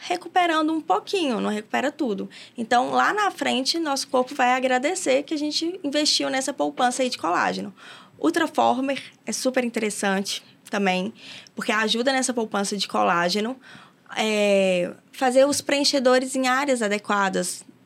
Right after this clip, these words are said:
porque a gente começa a ter consumo. Entre trinta e quarenta anos, a gente tem um consumo, por exemplo, da bochechinha. Isso causa um derretimento e um aprofundamento da olheira.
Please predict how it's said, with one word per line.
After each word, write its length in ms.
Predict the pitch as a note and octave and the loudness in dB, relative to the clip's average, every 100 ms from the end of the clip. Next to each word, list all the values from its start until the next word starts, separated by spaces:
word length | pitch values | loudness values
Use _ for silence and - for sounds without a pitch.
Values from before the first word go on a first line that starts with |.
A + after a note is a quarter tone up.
| - | -10
porque 180 | A#3 | -4
a 60 | A#3 | 0
gente 180 | A#3+ A#3 | 0 -2
começa 480 | C4 B3+ A#3 C#4 C#4 | -2 0 2 2 0
a 20 | |
ter 180 | C4 A#3 | 0 -4
consumo. 640 | - C#4 - C4+ A#3+ G3+ | -2 -2 0 0 0 0
Entre 240 | G3+ G#3 A3+ | -2 -4 -6
trinta 280 | B3 B3+ | -4 -4
e 40 | C4 | -2
quarenta 320 | A#3 A3+ A#3 | 0 0 0
anos, 200 | B3+ B3+ | 0 0
a 40 | |
gente 180 | A#3 A#3 | -2 -4
tem 180 | - A#3+ | -4 -2
um 140 | A#3 A#3+ | -2 -4
consumo, 400 | A#3+ A#3+ B3 A3+ | -4 -2 -2 -2
por 120 | A#3 | -2
exemplo, 380 | A3+ G#3+ G3+ G#3+ - - - - - | -2 -2 -6 -10 -14 -20 -20 -20 -12
da 340 | A3+ A3+ A#3 | -2 0 2
bochechinha. 840 | A3 A#3 C#4+ C4+ - C4+ A#3 G#3+ G3 - - _ - - - | 0 0 2 2 2 0 2 0 -4 -12 -20 _ -20 -20 -6
Isso 240 | - A3+ | -2 0
causa 240 | - A#3 A#3 | 2 0 2
um 40 | |
derretimento 680 | A#3 A#3 A#3 B3 A#3 A#3+ A#3 | 0 0 0 0 0 0 -2
e 20 | |
um 120 | A3+ A3 | -2 -2
aprofundamento 720 | A3 A#3+ B3 A#3 A3+ A3 A3 | -2 -6 -4 -2 -2 -4 -2
da 120 | G#3+ | 0
olheira. 540 | A#3 A#3 A3 F#3 F#3 | 0 0 2 2 2